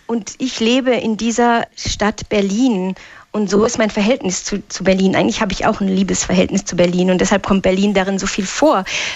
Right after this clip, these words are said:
Das hat wieder damit zu tun, dass ich so konkret schreibe.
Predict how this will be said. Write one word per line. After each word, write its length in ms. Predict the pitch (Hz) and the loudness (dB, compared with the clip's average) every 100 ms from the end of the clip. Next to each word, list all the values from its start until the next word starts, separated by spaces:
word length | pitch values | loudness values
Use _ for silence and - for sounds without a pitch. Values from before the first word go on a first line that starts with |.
| - _ - | -12 _ -2
Das 180 | 226 - | 0 2
hat 160 | 254 | 0
wieder 200 | 220 254 | 2 0
damit 320 | 233 226 269 - | 2 0 -2 -6
zu 100 | 262 | -4
tun, 180 | 262 | 0
dass 140 | 269 247 | 2 2
ich 100 | 254 | -2
so 120 | - | -2
konkret 480 | - 214 - 226 220 | -2 -4 0 0 0
schreibe. 600 | - 180 208 220 185 202 | 2 2 2 2 0 -2